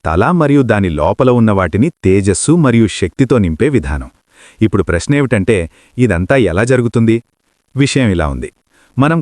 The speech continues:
కపాలభాతి చేసేటప్పుడు, అంటే శ్వాసను ప్రత్యేక విధంగా బయటికి వదిలి లోపలికి తీసుకుంటే, మన తలలో రక్త ప్రవాహం మరియు ఆక్సిజన్ స్థాయి పెరుగుతుంది. అలాగే, శ్వాస తీసుకునేటప్పుడు ముక్కు ద్వారా చిన్న చిన్న కణాలు,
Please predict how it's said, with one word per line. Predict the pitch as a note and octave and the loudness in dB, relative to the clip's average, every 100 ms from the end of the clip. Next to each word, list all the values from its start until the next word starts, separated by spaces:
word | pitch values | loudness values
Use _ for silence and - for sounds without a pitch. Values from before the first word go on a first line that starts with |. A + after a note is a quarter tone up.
| - | -2
కపాలభాతి | D#2+ C3 D#3 D3+ C3 B2+ | -4 0 0 2 0 0
చేసేటప్పుడు, | A#2 G2 - E2 C#2+ E2 A3 _ _ - | 0 0 0 -4 -2 -2 -2 _ _ -6
అంటే | G#2+ A2 A#2 | -2 0 0
శ్వాసను | - E2 D#2+ A#2 D3+ C#3+ | -2 -4 -2 0 0 -2
ప్రత్యేక | - D2 - C#3 C#3+ | -4 -8 -2 -2 0
విధంగా | C3 G#2 G#2+ A#2 G#2 | 0 2 2 2 0
బయటికి | D2+ F2+ A#2+ A2+ | -2 -2 -2 0
వదిలి | G2+ F#2 G#2+ C#3 | 0 2 0 0
లోపలికి | D2 E2 A2 B2+ - | 0 -2 0 -2 -2
తీసుకుంటే, | D#2+ - - D2 E3 A#3 _ - _ - | -8 -8 -8 -4 -4 -6 _ -20 _ -2
మన | C#3+ C#3+ | -2 -2
తలలో | - A#2 E3 C#3+ A#2+ | -2 0 2 4 2
రక్త | E2+ - - | -2 -4 -6
ప్రవాహం | C3 B2 A#2+ G#2+ C3 D#3 | -2 0 0 0 0 0
మరియు | A#2+ A#2+ G2 | 2 2 2
ఆక్సిజన్ | D2+ G2 - C3+ B2+ - | 0 -2 -4 -2 -2 -4
స్థాయి | - E2 C3 | -4 -2 0
పెరుగుతుంది. | C3 D#2 C#2+ C2+ - _ _ _ _ - | 0 -2 -8 -10 -12 _ _ _ _ -10
అలాగే, | D2+ D2 D2+ E3+ - _ _ - | -6 -2 0 -2 -4 _ _ -10
శ్వాస | - A#2 E3+ G#3+ | -2 0 0 0
తీసుకునేటప్పుడు | E3+ D#3 D3+ C#3 B2 A2+ A#2 G2+ - _ _ | -2 -2 0 0 -2 0 0 0 -4 _ _
ముక్కు | G#2 A2+ - | -2 -2 0
ద్వారా | E3+ D#3 D3 D#3+ | 0 2 2 -2
చిన్న | - B2 F3+ | -2 0 0
చిన్న | G3 F#3 E3+ | 0 -2 -2
కణాలు, | D3+ F2 F2+ F2 | -2 -2 -2 -2